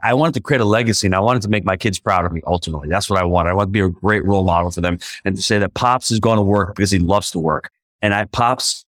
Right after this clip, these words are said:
is working hard and hard work is really good. At the restaurant, I was working hard. I was coming home frustrated. And I'm like, "I don't really like this. This is not, this doesn't feel in congruency with my values." It's really all about values-based decision-making.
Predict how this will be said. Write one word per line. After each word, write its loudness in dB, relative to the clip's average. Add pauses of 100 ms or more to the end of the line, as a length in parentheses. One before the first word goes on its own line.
(120)
is 0
working 2
hard 2 (420)
and 2
hard 2
work 2
is 0
really 2
good. -2 (200)
At -2
the 0
restaurant, 0
I 2
was -2
working 0 (100)
hard. 2
I -2
was 0
coming 0
home 0
frustrated. -2 (380)
And 0
I'm 2
like, 0
"I -2
don't 0
really 2
like 2
this. -4
This -2
is -8
not, 0 (140)
this -6
doesn't 2
feel 0
in 0
congruency -2
with 2
my 0
values." 0
It's -8
really 4
all 4
about 0
values-based 0
decision-making. 2